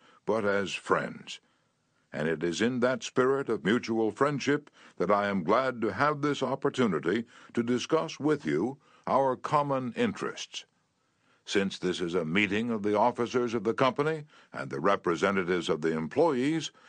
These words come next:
it is only by your courtesy that I am here, for I am not so fortunate as to be either one or the other. And yet I feel that I am intimately associated with you men, for in a sense I represent both the stockholders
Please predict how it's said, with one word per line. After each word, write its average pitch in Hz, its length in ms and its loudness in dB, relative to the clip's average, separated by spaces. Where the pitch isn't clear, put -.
it 92 120 -2
is 101 200 2
only 110 340 2
by 101 240 2
your 101 300 2
courtesy 120 600 2
that 131 180 0
I 135 240 2
am 104 180 0
here, 85 360 0
for 98 220 4
I 95 220 2
am 101 120 0
not 107 200 -2
so 110 160 2
fortunate 107 580 0
as 98 200 -2
to 98 120 0
be 104 160 0
either 104 320 2
one 117 400 2
or 131 200 0
the 117 200 0
other. - 320 -2
And 67 140 -4
yet 78 180 0
I 85 180 2
feel 98 300 0
that 101 140 0
I 95 180 2
am 90 180 -2
intimately 107 640 0
associated 90 800 0
with 85 240 -2
you 85 220 -2
men, 85 360 -4
for 113 460 2
in 113 160 -2
a 117 80 0
sense 127 340 0
I 113 140 2
represent 92 640 0
both 78 220 0
the 67 120 -6
stockholders 95 680 0